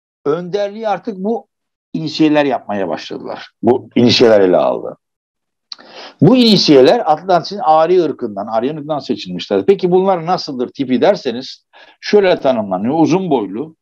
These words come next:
beyaz tenli, yeşil veya mavi gözlü, sarışın veya kumral saçlı,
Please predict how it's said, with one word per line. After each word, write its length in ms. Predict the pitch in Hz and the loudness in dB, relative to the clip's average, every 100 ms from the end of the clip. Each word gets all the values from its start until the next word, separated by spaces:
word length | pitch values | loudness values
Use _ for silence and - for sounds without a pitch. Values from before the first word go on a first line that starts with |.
| _ | _
beyaz 360 | 117 151 175 170 | -4 0 0 -2
tenli, 560 | 139 110 90 190 165 - _ _ - | -6 -6 -4 -4 -4 -10 _ _ 0
yeşil 540 | 240 135 - 190 190 | 2 2 2 0 2
veya 220 | 147 127 123 | 0 -2 -2
mavi 380 | 127 120 151 | -2 -4 -4
gözlü, 560 | 175 165 131 95 92 120 _ _ _ _ _ | -2 -2 -2 -6 -10 -10 _ _ _ _ _
sarışın 560 | - 147 156 156 185 160 | -2 -2 -2 -6 -8 -4
veya 300 | 147 143 139 | -2 -2 -2
kumral 380 | 143 135 139 | -4 -2 -2
saçlı, 680 | 151 - 123 - 85 107 135 | -2 -6 -8 -6 -4 -4 -6